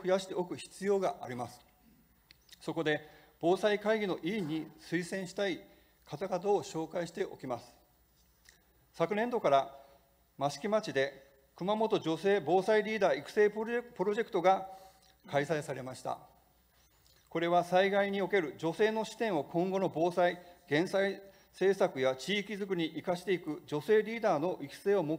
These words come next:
的とした養成講座で、東-、東北被災地現地視察を含む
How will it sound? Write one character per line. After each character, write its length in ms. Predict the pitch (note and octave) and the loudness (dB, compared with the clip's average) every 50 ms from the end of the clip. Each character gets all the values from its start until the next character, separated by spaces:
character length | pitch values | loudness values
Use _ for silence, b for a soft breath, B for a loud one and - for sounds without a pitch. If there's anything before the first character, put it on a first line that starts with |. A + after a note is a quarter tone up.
| - - | -6 -4
的 200 | - F#3+ F#3 F3+ - - _ _ _ | -4 -4 -4 -4 -8 -16 _ _ _
と 100 | - G3 | -8 -8
し 80 | F#3 - | -6 -4
た 180 | - G3 - B B B B - | -4 -4 -4 B B B B -2
養 180 | C#3 D#3+ F3 | 0 2 2
成 200 | F3 G#3 G3 G3 | 4 6 4 4
講 180 | G3 G3 F#3 F3+ | 6 4 4 4
座 120 | D#3+ B2+ | 4 2
で、 280 | A2+ B2 A2+ - - - b b b b b b b b b b _ _ _ _ _ | 2 0 -2 -4 -8 -16 b b b b b b b b b b _ _ _ _ _
東-、 400 | - F3+ F#3+ F#3+ F#3+ E3 E3+ - - b b b b b _ _ | 2 4 4 4 4 0 -4 -10 -16 b b b b b _ _
東 280 | - F#3+ G3 G3 G3 G3 | 2 2 2 2 2 2
北 360 | F#3+ F#3 F#3 - - - - - _ _ _ _ - - - - D#3+ | 2 0 0 0 -4 -10 -20 -20 _ _ _ _ -20 -20 -20 -20 -16
被 100 | - - | -16 -6
災 240 | - G3+ G#3 G3+ G3 | -2 0 0 0 0
地 120 | - D#3+ | -2 -8
現 340 | A#2+ G2+ C#3+ D#3+ F3 E3+ - | -4 -2 0 0 0 -2 -6
地 140 | - G3 E3+ | -10 -10 -10
視 100 | - - | -6 -4
察 280 | G#3+ G3+ G3 - F#3 | -4 -4 -2 -2 -2
を 60 | D#3+ | -2
含 220 | C#3 - - F3 E3+ | -2 -2 -2 -2 -2
む 160 | D3+ B2 | -2 -4